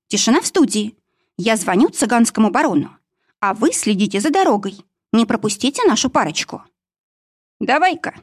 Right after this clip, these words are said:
я за руль сяду», предложил Леха, выходя из машины. Открыв дверцу со стороны водителя, он буквально приказал: «Рита, выметайся. Все же я мужчина и умею рисковать». Накана хотела сказать что-то дерзкое,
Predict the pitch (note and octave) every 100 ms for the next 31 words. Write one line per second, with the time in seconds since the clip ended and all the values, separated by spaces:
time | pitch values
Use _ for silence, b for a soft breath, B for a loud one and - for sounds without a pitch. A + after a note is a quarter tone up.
0 | _ - E4 A3 G3 F#3+ E3+ - F#3 -
1 | - _ _ _ _ - G3 F#3+ F#3 F#3
2 | E3 F#3+ F4 B3+ F#3 F#3+ F3+ F3 - A3+
3 | - E3 C#3 - _ _ _ _ _ G#3+
4 | G3+ G3+ F3+ D3 A#3 G#4 - - G3 G3+
5 | G3 F3+ G3 A3+ G3+ F3 - _ _ -
6 | G#3 F#3+ G3+ F#3+ F3 E3+ F3 A3+ A3 D#3
7 | - _ _ _ _ _ G#3+ A#3+ - -
8 | _ - F4+ D#4+ B3 E3 - - - _
9 | _ - - A3 G3+ G#3 D#4 G3+ E3+ -
10 | D#4 E4+ - _ A3 G3+ G#3 F#3+ F3+ -
11 | A#3+ - - - _ _ _ _ _ _
12 | _ - C4+ - G#4 B3+ - F#3 G#3+ D#4+
13 | F4+ G3+ G3+ G3+ - F#3+ A#3 B3 - -